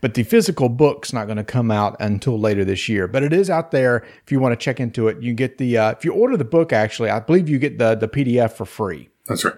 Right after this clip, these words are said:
Speaker 1: When you create a character, uh, like I said, you got those three basic stats, mind, body, soul, and they all begin at one.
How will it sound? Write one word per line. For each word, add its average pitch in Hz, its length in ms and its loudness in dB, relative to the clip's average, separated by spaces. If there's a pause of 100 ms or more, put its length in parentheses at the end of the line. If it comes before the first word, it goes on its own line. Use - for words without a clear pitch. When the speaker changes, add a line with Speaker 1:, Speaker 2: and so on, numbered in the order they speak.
(360)
Speaker 1:
When 185 200 4
you 175 80 4
create 262 260 2
a 190 40 4
character, 170 640 2
uh, 151 100 -2
like 147 180 0
I - 20 0
said, 165 180 2
you 139 80 0
got 156 140 2
those 151 160 0
three 165 180 2
basic 147 300 2
stats, 113 480 -2
mind, 139 340 0
body, 135 240 2
soul, 120 320 0
and 113 80 -2
they 113 60 0
all 123 160 2
begin 113 280 -2
at 87 120 -6
one. 98 480 -4